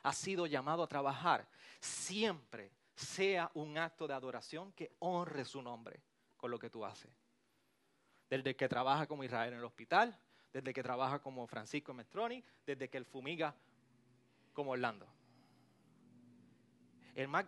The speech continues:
el, el más maravilloso es el de Orlando. Matar la cucaracha para la gloria de Dios.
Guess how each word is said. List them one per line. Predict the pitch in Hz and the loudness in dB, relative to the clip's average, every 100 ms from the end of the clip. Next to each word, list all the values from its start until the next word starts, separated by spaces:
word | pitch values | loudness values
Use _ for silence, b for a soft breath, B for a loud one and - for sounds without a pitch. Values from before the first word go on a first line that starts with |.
| - | -2
el, | 160 180 | -8 -8
el | - 160 | -6 4
más | 196 | 6
maravilloso | 262 254 226 214 220 196 | 8 10 8 6 2 2
es | |
el | 202 | 0
de | 190 | 2
Orlando. | 180 233 196 - _ _ _ _ _ _ _ _ _ _ - | 4 2 0 -18 _ _ _ _ _ _ _ _ _ _ -6
Matar | 135 135 165 | -2 2 4
la | 196 | 2
cucaracha | 196 202 190 233 | 2 2 2 0
para | 220 160 | 2 4
la | 131 | 4
gloria | 143 156 | 2 2
de | 143 | 2
Dios. | 175 | 0